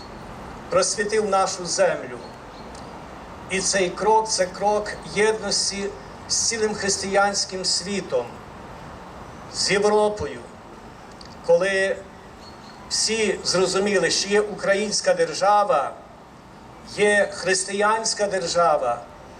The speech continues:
є цінності, які вона несе своєму народові.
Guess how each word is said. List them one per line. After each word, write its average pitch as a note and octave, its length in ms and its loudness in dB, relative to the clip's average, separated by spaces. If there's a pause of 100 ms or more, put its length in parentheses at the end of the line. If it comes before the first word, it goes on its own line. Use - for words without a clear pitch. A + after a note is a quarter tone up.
(280)
є G3 140 4
цінності, A3 960 0 (500)
які E3 280 -2
вона F3+ 300 6
несе F#3 600 4 (440)
своєму D#3+ 640 2 (360)
народові. D3 580 0